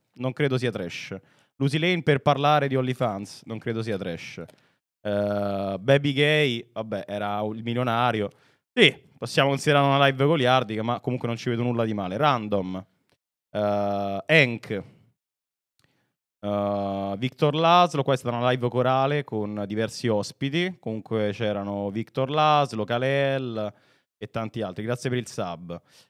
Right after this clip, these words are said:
Eh, andiamo avanti. Qua non ci sono ospiti. L'evocazione con Carnevale. Eh, Alessandro De Concini. Mm,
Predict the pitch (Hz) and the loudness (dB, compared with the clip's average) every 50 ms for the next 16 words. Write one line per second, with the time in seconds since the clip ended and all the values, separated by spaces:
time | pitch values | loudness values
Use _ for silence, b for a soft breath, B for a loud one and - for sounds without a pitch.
0 | b _ - 110 107 107 104 104 101 101 101 101 101 98 98 98 98 101 107 123 | b _ -2 0 0 2 2 0 0 0 -2 -2 -2 -2 -4 -4 -4 -6 -4 -4
1 | 131 143 156 170 185 190 196 196 202 196 190 _ _ _ - 202 196 190 196 202 | -2 -2 0 0 0 0 0 -2 -4 -6 -8 _ _ _ -6 -4 -2 -2 -2 -4
2 | 220 _ _ _ _ _ _ _ _ _ _ - 95 90 90 - - - 110 113 | -6 _ _ _ _ _ _ _ _ _ _ -10 -8 -8 -8 -10 -12 -12 -10 -8
3 | 123 127 143 160 175 190 196 202 196 - - - _ - 202 185 - 202 202 202 | -6 -6 -4 -4 -4 -4 -6 -6 -6 -8 -12 -14 _ -8 -8 -6 -4 -4 -2 -2
4 | 202 - - 135 131 131 131 139 135 135 - 160 160 147 139 123 127 117 - - | -4 -4 -2 -2 0 0 0 0 -2 -2 -2 0 0 0 0 -2 -4 -4 -2 -2
5 | 139 131 151 165 180 202 220 233 233 240 240 247 247 - _ _ _ _ _ _ | -2 0 0 0 4 4 6 6 6 4 4 0 -4 -6 _ _ _ _ _ _
6 | _ _ _ _ _ _ _ _ _ _ _ _ _ _ - 98 98 98 98 95 | _ _ _ _ _ _ _ _ _ _ _ _ _ _ -8 -6 -4 -2 -2 -2
7 | 92 92 92 92 90 90 90 90 90 90 90 87 85 85 82 78 71 62 53 50 | -4 -4 -4 -4 -6 -6 -6 -6 -6 -6 -6 -8 -8 -8 -8 -10 -10 -12 -12 -14
8 | 50 50 _ _ _ - - 123 127 127 131 - - 151 143 143 143 139 127 123 | -16 -20 _ _ _ -4 0 0 2 2 0 0 2 2 4 4 4 4 2 2
9 | 120 120 113 131 143 147 - - - 190 196 214 220 220 226 233 226 _ _ _ | 2 2 2 0 -2 -2 -4 -4 -2 0 0 0 0 0 -2 -4 -6 _ _ _
10 | _ _ _ _ _ _ - - - - _ _ _ _ _ _ _ _ - 92 | _ _ _ _ _ _ -20 -20 -20 -20 _ _ _ _ _ _ _ _ -14 -12
11 | 92 92 90 87 87 87 87 85 85 85 82 85 85 80 78 73 67 | -10 -10 -10 -10 -10 -10 -10 -10 -12 -12 -12 -14 -14 -14 -16 -16 -18